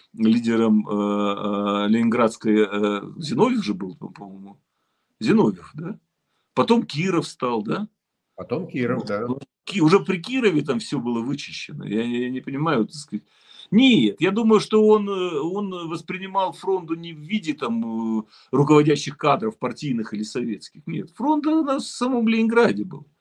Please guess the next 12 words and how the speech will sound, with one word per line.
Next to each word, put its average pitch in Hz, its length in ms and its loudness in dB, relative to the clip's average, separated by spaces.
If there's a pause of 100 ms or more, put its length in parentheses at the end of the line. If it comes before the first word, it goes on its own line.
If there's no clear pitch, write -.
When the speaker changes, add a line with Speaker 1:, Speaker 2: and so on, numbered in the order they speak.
(920)
Speaker 1:
Культурная, 185 680 2
так 160 140 -2
сказать, 139 400 -6
интеллигенция, 139 760 0
научное, 147 560 2
академическое 151 760 -4
сообщество, 117 640 -6
так 143 160 -10
сказать, 156 340 -12
какие-то 165 380 -8
вот 170 220 -4
люди 139 540 -2